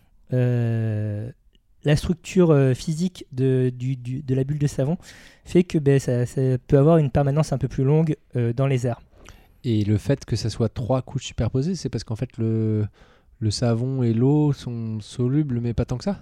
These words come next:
Speaker 1: Eh ben, le, su-, surtout, ils sont pas solubles, en fait.
Speaker 2: Ah, ok.
Speaker 1: Euh, le, le savon, euh, c'est un corps gras qui est hydrophobe. Enfin, il y a une queue hydrophile et une queue hydrophobe.
Speaker 2: Ok.
Speaker 1: Donc, euh, c'est, c'est ce qui crée, euh,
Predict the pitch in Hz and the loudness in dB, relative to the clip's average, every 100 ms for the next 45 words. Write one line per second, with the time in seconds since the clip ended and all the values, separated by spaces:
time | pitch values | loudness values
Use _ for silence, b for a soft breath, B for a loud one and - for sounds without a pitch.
0 | - - 151 151 143 131 131 123 120 113 | -8 -4 2 4 4 2 2 2 0 0
1 | 110 98 - - - 208 - 113 156 190 | -2 -6 -10 -12 -6 -2 -2 -2 -4 -2
2 | 180 160 143 139 - 127 131 127 123 123 | -2 -4 -6 -12 -6 -2 0 0 0 -2
3 | 127 127 127 127 123 120 117 117 113 113 | -4 -4 -2 0 -2 -2 -4 -4 -4 -6
4 | B B B B B - 131 - 147 135 | B B B B B -6 -4 -2 0 0
5 | 165 175 180 139 127 - 127 131 120 135 | 0 0 0 0 -2 -4 -6 -4 -2 -2
6 | 131 135 156 - - 131 127 127 - 131 | -2 0 0 -2 -6 -2 0 -2 -4 -2
7 | 131 139 135 - - 175 196 135 135 - | 0 2 2 0 -2 0 0 0 -4 -6
8 | - - 165 175 208 196 170 165 - 190 | -4 2 4 6 8 8 8 4 4 2
9 | 165 180 165 151 - 196 143 _ _ b | 4 4 6 4 6 4 2 _ _ b
10 | b b b b b - 104 104 143 147 | b b b b b -14 -6 -2 0 0
11 | 160 139 139 135 135 131 127 - 156 - | 4 6 6 6 4 2 0 -6 -8 -2
12 | 143 - 143 139 - 131 - - 160 160 | -2 2 0 0 -4 -12 -8 0 4 4
13 | 139 127 123 | 4 2 0